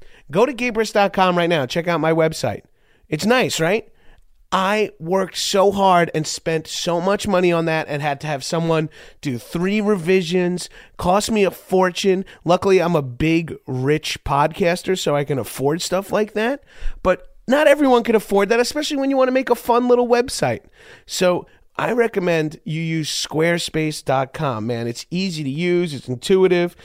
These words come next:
All the sites look pro. You can't even tell, like, go to check out some of these Squarespace example websites, man. Millions of people use it, and it's only eight dollars a month, and you get a free domain if you sign up for a year. So it's everything, man. It's hosting, it's design, it's decor-, like, it's all that stuff.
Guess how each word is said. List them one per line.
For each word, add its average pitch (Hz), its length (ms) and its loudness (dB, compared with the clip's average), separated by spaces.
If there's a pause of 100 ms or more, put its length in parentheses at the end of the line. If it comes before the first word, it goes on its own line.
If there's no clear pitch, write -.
(260)
All 196 180 8
the 277 80 2
sites 190 380 2
look 156 180 -4
pro. 165 220 2
You 196 160 -2
can't 233 180 0
even 202 220 2
tell, - 220 0
like, 165 280 2 (560)
go 214 160 6
to 185 80 -2
check 240 240 -2
out 240 100 -4
some 240 140 -2
of 254 60 -2
these 247 180 -2
Squarespace 220 760 -2
example 202 460 0
websites, 147 460 -2
man. 147 240 -2 (400)
Millions 240 460 2
of 208 100 -12
people 190 260 -4
use 170 180 -2
it, 180 140 -2
and 180 140 -2
it's 180 100 -8 (100)
only 214 440 0
eight 160 340 -4
dollars 160 400 2
a 151 60 0
month, 160 340 0
and 151 160 -2
you 143 80 -6
get 147 300 -6
a 135 40 -4
free 156 440 -6
domain 147 680 -2
if 117 160 -8
you 127 60 -12
sign 135 300 -4
up 123 100 -6
for 135 220 -4
a 123 40 -4
year. 143 320 -2 (300)
So - 160 -2
it's 190 240 -4
everything, 170 460 0
man. 139 160 0
It's 117 100 -6
hosting, 170 400 0
it's 139 140 -6
design, 160 340 -2
it's 139 80 -6
decor-, 147 280 -6
like, 165 180 0
it's - 120 -4
all 196 220 0
that 214 220 0
stuff. - 400 -4